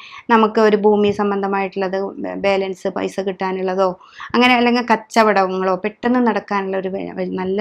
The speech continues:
സമയമാണ് ഇപ്പോൾ. അപ്പോൾ അതുകൊണ്ട് തന്നെ ഈ, ഈ പുണർദ നക്ഷത്രത്തിലെ മേ-, ഏ, മിഥുനക്കൂറുകാർക്ക്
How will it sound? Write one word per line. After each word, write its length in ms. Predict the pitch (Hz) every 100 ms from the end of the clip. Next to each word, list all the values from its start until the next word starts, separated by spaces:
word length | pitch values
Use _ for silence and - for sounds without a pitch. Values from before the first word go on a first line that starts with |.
| 208 202
സമയമാണ് 440 | 180 175 170 175 175
ഇപ്പോൾ. 240 | _ - _ _ _ - _ _ -
അപ്പോൾ 180 | 240 262 247
അതുകൊണ്ട് 360 | 240 254 269 294
തന്നെ 180 | 269 269 247 233
ഈ, 40 | 254 247 233
ഈ 20 | 220 214 202 202 196
പുണർദ 280 | 214 214 226 233
നക്ഷത്രത്തിലെ 500 | 233 208 - - 226 247
മേ-, 140 | 214 214 196 190 190 180 196
ഏ, 40 | 190 180 -
മിഥുനക്കൂറുകാർക്ക് 920 | 202 208 202 196 190 185 190 190 302